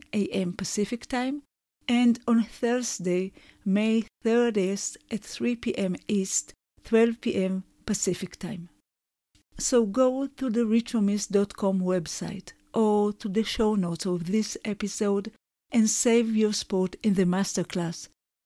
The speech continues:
today. If you are listening to this episode after May thirtieth, you are most welcome to go to the reach or miss dot com website or to the show notes of this episode,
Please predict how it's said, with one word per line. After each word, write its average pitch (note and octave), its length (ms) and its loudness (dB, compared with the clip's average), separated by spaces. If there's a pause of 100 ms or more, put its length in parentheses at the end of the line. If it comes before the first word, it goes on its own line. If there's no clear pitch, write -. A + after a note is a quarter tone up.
today. D#3+ 480 -2 (800)
If B3+ 240 4
you D4+ 160 6
are C#4 80 6
listening G#3+ 500 4
to F#3 220 6
this G#3+ 400 2
episode F3 720 0 (480)
after F3+ 640 -2 (100)
May G#3+ 360 4
thirtieth, - 880 -2 (680)
you A#3 80 4
are A3+ 60 6
most A#3 340 2
welcome G#3+ 520 0
to - 120 -6
go G3 420 4
to G#3+ 160 -6
the F#3+ 100 2
reach G#3+ 260 0
or G#3 80 -4
miss G3 240 -2
dot F#3 340 -6
com A#3+ 400 -2
website G#3 600 -4
or F#3 180 -2
to F#3 140 -8
the F3+ 100 -6
show A#3+ 280 -4
notes A#3+ 260 -2
of G#3 180 -4
this G3 260 0
episode, F#3+ 640 -4